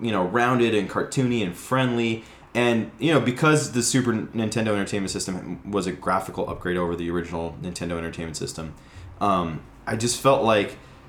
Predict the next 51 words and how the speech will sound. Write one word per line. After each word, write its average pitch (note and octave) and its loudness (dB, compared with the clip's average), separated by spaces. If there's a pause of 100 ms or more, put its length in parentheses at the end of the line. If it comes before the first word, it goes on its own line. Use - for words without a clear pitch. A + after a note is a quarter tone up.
(140)
and, F#3+ 4
you A3+ 6
know, F#3+ 8
maybe C#3+ 4
I D3 8
over-romanticize B2 4
this, F2+ -4
uh, F2+ 2
you G#2 -2
know, F2+ 0
because G2 -2
I F#2 4
was F2+ 0
a F2 -4
kid G2 0
and F2 -4
I A2+ 0
never D3 4
had E3 2
a B2+ 2
S F2+ -4
N E2 -6
E D#2 -6
S. D#2 -6
I F#2+ 2
just F#2 -6
would F2+ -4
go G2 2
over F#2+ 0
to F#2 -4
my F2+ -2
cousin's F2+ -4
a E2+ -4
lot D#2+ -4
and F2 -12
play E2+ -6
it, E2 -8
go F2+ -2
over F2+ -2
to F2 -4
a E2+ -2
neighbor's E2+ -4
kid, E2 -6
you F#2+ -8
know, E2+ -4
house E2 -8
or F2 -2
whatever E2 -2
and D#2+ -12
play F2 0
it, - -6